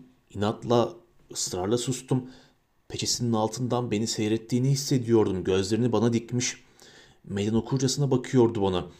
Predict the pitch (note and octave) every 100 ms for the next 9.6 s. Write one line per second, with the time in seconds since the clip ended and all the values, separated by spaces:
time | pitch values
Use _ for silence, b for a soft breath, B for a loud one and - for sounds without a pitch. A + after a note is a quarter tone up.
0 | B B B - G#2+ A#2 - C3+ D#3+ G3
1 | G3+ E3+ D#3 C#3+ C3 A2+ G#2 F#2+ F#2+ G#2+
2 | F#3 F#3 C#3+ G#2+ A2 B2+ C3+ C3 - -
3 | - _ - - - - A#2 B2 F#3 -
4 | C#3+ A#2 G#2 A2 B2+ - B B B B
5 | B B - G#2 B2+ C3 G2+ A2+ A#2 C#3+
6 | D3 - - - - G#2 - C#3+ - B2+
7 | B2+ C#3+ C#3 B2 A#2+ A#2+ D3+ B2 B2 C3
8 | - C#3+ C3 C#3 B2 B2+ C#3 C3 - A2
9 | G2 - G2 A#2 E3 D3+